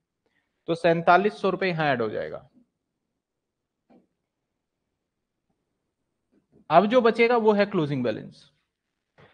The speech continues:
और इन्वेस्टमेंट का मतलब टेन परसेंट आपका इन्वेस्टमेंट है, टेन परसेंट इन्वेस्टमेंट है, that is आपका टेन थाउजेंड रुपीज। अब भैया बुक बनाने वालों की गलती है, तो बुक बनाने वाले जो भी है,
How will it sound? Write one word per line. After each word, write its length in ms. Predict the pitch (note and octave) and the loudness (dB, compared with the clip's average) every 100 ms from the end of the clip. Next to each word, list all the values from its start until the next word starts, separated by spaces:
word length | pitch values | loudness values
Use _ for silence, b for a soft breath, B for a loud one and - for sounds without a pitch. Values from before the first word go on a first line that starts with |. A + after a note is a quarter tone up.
| b b | b b
और 120 | E3 F#3 | 0 4
इन्वेस्टमेंट 640 | G3+ F#3+ G3+ G3+ A#3 A#3+ | 2 2 0 0 -2 2
का 100 | B3 | 0
मतलब 420 | A3+ A3 A3+ A3+ | 0 0 0 0
टेन 260 | G#3+ G#3+ B3 | 0 -2 0
परसेंट 420 | A#3+ G#3+ A#3 A3+ | -2 -2 -2 2
आपका 300 | A3 G3 - | 2 2 0
इन्वेस्टमेंट 580 | A3+ F#3+ F3 F3 F#3+ F3 | -2 -2 -4 -4 -6 -4
है, 380 | C3+ F#2+ D2 - _ _ _ _ _ _ _ _ _ _ | -6 -8 -12 -20 _ _ _ _ _ _ _ _ _ _
टेन 220 | F3+ A3 | 0 0
परसेंट 440 | A3+ A3 A3 A3+ G#3+ | 0 0 0 -2 0
इन्वेस्टमेंट 560 | G3 F3+ F3+ G3 F#3+ | 0 -2 -4 -4 -4
है, 200 | D#3+ B2+ | -4 0
that 260 | D#3 E3+ A3+ | 0 0 0
is 60 | |
आपका 260 | A3+ G3 A3 | 0 0 -2
टेन 280 | G#3+ G3+ G3+ | -2 -2 0
थाउजेंड 320 | G3 E3 E3 | 0 0 -4
रुपीज। 280 | C#3+ C#3 C3 | -6 -8 -4
अब 160 | D#3 D3+ | -4 0
भैया 200 | F#3+ G#3 | 2 2
बुक 200 | E3 G3 | 0 0
बनाने 340 | G3+ G3+ G#3 | 0 0 0
वालों 200 | G#3 G3+ | 0 -2
की 120 | G3 | -4
गलती 340 | F#3+ E3+ D3+ F3+ | -4 -4 -2 -4
है, 120 | D#3 D#3 _ _ _ _ _ _ _ _ - | -6 -12 _ _ _ _ _ _ _ _ 0
तो 200 | E3 E3+ - - D3+ | 2 2 -2 -8 0
बुक 180 | F#3 | 2
बनाने 360 | G3 G3+ G3+ G#3 | 4 4 4 2
वाले 220 | G#3 G3+ | 2 2
जो 200 | F3+ F3 | 0 0
भी 180 | F3 A3 | 0 0
है, 500 | A3 A3 A3 - - | 0 0 -2 -6 -16